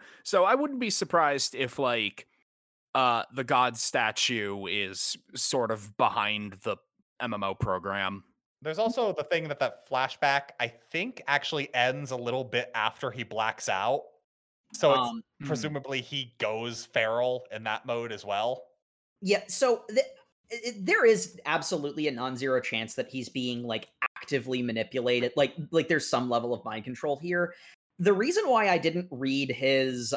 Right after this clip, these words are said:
Speaker 3: um, uh, the eye glow as being, uh, something affected by the statue is that the, the eight party members who are doing the murder, they get red glow eyes. I'm,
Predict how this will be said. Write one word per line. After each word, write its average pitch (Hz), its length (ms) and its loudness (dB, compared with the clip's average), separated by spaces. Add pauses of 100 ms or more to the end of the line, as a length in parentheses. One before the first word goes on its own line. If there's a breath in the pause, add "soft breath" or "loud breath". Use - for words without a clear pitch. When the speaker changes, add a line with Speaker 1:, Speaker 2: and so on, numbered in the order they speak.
Speaker 3:
um, 113 640 0 (480)
uh, 131 240 6
the 127 200 2
eye 123 160 4
glow 127 360 4
as 123 120 0
being, 123 500 -4 (140)
uh, 120 340 2
something 135 340 0
affected 123 340 -2
by 131 120 4
the 123 80 0
statue 123 560 0 (280 loud breath)
is 151 220 0
that 156 220 4 (280 loud breath)
the, 151 540 0 (320)
the 180 220 0
eight 226 240 2
party 190 280 2
members 156 440 0
who 160 160 0
are 143 100 4
doing 139 360 0
the 135 80 4
murder, 127 520 0 (220 loud breath)
they 170 240 4
get 214 280 2
red 127 280 2
glow 98 320 -4
eyes. - 600 -12 (480)
I'm, 190 380 0